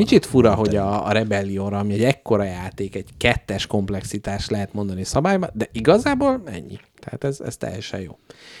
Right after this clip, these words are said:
Speaker 1: Na és mélységben?
Speaker 2: A mélységben?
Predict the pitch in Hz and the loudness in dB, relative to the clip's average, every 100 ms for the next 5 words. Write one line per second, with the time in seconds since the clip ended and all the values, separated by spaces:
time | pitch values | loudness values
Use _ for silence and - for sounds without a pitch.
0 | - - 151 156 - 143 156 127 - 113 | -20 -4 2 2 2 4 6 6 4 0
1 | 101 101 98 87 - - - _ _ _ | 0 -2 -4 -6 -12 -20 -20 _ _ _
2 | _ _ - 85 113 202 - 101 101 98 | _ _ -12 -2 2 4 2 -2 0 -2